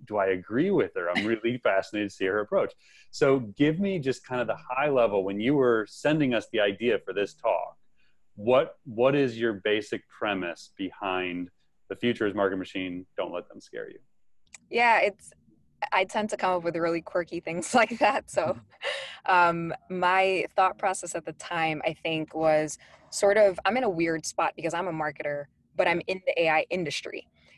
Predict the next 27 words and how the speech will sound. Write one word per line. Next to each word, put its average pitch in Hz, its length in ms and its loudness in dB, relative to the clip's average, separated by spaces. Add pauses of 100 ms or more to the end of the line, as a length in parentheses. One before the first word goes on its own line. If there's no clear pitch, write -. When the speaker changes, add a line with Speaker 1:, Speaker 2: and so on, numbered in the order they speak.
(180)
Speaker 2:
What 175 340 4 (380)
we're 185 240 0
seeing 185 400 -6
now 175 180 2
and 165 100 0
why 165 120 2
I'm 165 180 -4
super 170 240 -6
excited 156 340 -4
for - 80 -12
this 156 140 -10
conference 160 480 -4
is 147 100 -12
we're 160 120 -6
seeing 165 300 -6
now 156 300 -4
marketers 156 600 -4
kind 160 180 -8
of 147 120 -10
looking 156 240 -8
at 151 100 -6
the - 100 -8
opportunities 151 680 -8
to - 120 -8
leverage 180 340 2
A 151 120 -2
I. - 200 -8